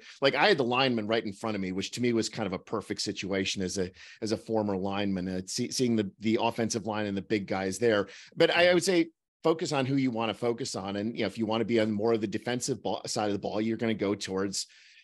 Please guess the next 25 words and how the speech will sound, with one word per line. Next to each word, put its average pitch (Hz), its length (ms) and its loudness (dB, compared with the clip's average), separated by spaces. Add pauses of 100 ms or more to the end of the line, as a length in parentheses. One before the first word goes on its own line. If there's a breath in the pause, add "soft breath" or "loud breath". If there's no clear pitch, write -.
(140 loud breath)
you 107 80 -4
know, 92 60 -2
the 101 100 -2
left 113 260 2
side 98 380 -2
facing 101 360 -2
the 101 80 -6
field. 92 260 -6
You 107 80 -2
wanna 101 180 -4
see - 200 -4
more 101 180 -2
of 90 80 -4
the 95 140 -4
offensive 104 380 -6
side, 90 240 -8
you're 95 100 -6
gonna 98 140 -4
go 92 140 -4
to 92 60 -2
the 87 100 -6
right. 101 200 -2
You 95 120 -8
wanna 92 140 -2
see, 95 380 -2